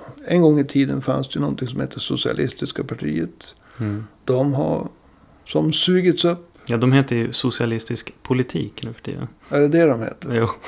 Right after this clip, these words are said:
Speaker 1: Ja, okej. Ja, och sen så finns det ju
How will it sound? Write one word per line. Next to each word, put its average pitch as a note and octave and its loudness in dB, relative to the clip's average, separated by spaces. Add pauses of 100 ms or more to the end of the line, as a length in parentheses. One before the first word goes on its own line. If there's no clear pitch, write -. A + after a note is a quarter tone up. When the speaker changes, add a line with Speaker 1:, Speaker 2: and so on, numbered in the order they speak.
Speaker 1:
Ja, C3 0
okej. C3 -4 (1000)
Ja, D3+ 6
och D3+ 2
sen F3+ 6
så E3 2
finns D#3 4
det - 0
ju C#3 4